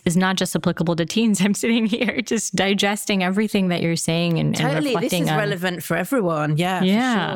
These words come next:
Speaker 2: sure.
Speaker 1: So help me connect the dots. I think you got at this a little bit, but I just wanna dig in a little bit further. One thing that we're hearing from teens who are coming into the Be Me platform, and then also from our teen advisory board, is that there's a lot of stress right now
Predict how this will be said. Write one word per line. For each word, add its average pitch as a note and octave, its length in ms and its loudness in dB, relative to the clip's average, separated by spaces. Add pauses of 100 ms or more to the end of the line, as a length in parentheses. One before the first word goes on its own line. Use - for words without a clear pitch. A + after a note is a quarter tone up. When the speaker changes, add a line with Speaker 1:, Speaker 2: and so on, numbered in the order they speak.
Speaker 2:
sure. D#3 120 -8 (640)
Speaker 1:
So C#4 360 0 (320)
help B3+ 200 0
me D#4+ 100 0
connect B3+ 300 0
the G3 80 0
dots. D#3+ 340 -2
I F#3+ 60 -2
think A#3 280 0
you A#3+ 100 0
got F#3 320 -2
at E3+ 220 -4
this D#3 240 -2
a - 80 -2
little D#3+ 260 0
bit, C#3+ 320 -2 (100)
but E3 200 -2
I D#3+ 60 0
just F3 180 -2
wanna F3 140 2
dig D#3+ 160 0
in D#3+ 100 2
a - 20 0
little D3+ 140 0
bit - 180 -4
further. C#3 580 -2 (420)
One F#3+ 280 4
thing G#3 160 0
that G3 140 0
we're F3+ 100 0
hearing E3+ 440 0
from D#3+ 280 -2
teens D#3 400 0
who E3 60 0
are D#3+ 80 -2
coming E3 300 0
into D#3 180 -2
the D#3 80 0
Be D3+ 160 0
Me D3+ 160 0
platform, D#3+ 580 -2
and E3 60 0
then F3 80 0
also A#3 240 -2
from A3+ 160 0
our E3+ 80 0
teen E3+ 220 0
advisory D3+ 480 0
board, D3 300 0
is D3 120 0
that D3+ 180 -2
there's G#3+ 200 -2
a A#3 60 0
lot F3+ 400 0
of F3+ 100 -4
stress - 380 -4
right C#3+ 140 -2
now D3 460 0